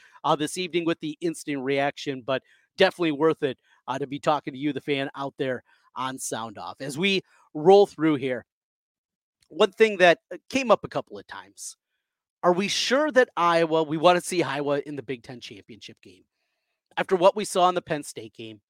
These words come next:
knowing that the behemoth that is Michigan and what they've turned into, facing the Wolverines in the championship game two years ago, that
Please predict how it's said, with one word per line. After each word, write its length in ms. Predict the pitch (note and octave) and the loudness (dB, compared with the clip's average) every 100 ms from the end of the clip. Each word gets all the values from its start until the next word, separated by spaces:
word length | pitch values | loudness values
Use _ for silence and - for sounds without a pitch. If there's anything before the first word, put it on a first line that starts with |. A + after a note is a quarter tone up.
| _ _ _ _ _ - | _ _ _ _ _ -10
knowing 400 | D#3+ G3 G3+ F#3 | 2 4 4 2
that 160 | F#3 | -4
the 80 | - | -4
behemoth 420 | D#3 D3+ D#3+ D3+ | -10 -6 -4 -4
that 160 | - C#3 | -2 0
is 220 | D3 B2 | 0 -4
Michigan 520 | A#2 C#3 - C3 C3 - _ _ - | -8 -10 -10 -10 -10 -12 _ _ -16
and 120 | D3 | -4
what 160 | C#3+ D#3 | -2 0
they've 180 | D3+ - | -2 -4
turned 240 | D#3 C3+ | -4 -4
into, 420 | C3 A2+ C#3 C3 _ _ _ _ | -8 -8 -4 -4 _ _ _ _
facing 360 | G3+ F#3+ G#3 F3+ | 4 4 2 0
the 80 | D#3 | 2
Wolverines 520 | E3 D3+ D#3+ E3 C#3+ | 0 0 -2 -2 -4
in 60 | |
the 80 | D3+ | -8
championship 560 | D3+ E3 D3+ E3 - D3 | -6 -4 -4 -6 -8 -6
game 220 | D3 D3 | -4 -4
two 160 | - C#3+ | -6 -8
years 280 | B2+ A#2+ | -8 -10
ago, 280 | B2+ B2 B2 _ _ _ _ B2+ | -10 -10 -10 _ _ _ _ _
that 220 | D#3+ F3 | -2 -2